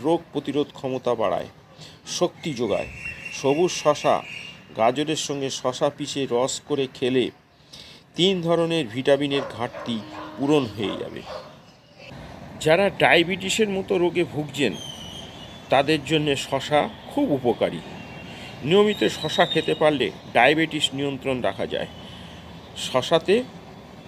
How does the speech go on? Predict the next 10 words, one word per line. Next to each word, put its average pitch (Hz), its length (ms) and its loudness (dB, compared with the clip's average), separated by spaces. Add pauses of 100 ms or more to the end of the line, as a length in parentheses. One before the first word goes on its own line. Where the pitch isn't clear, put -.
(180)
পানি 151 220 4 (120)
জাতীয় 156 300 2 (120)
ফল, 135 240 6 (720)
এই 127 60 2 (140)
পানির 165 320 4 (140)
চাহিদা 170 440 6
পূরণ 156 240 -2 (120)
করা 135 280 8
হয়, 135 200 8 (840)
সঙ্গে 151 300 0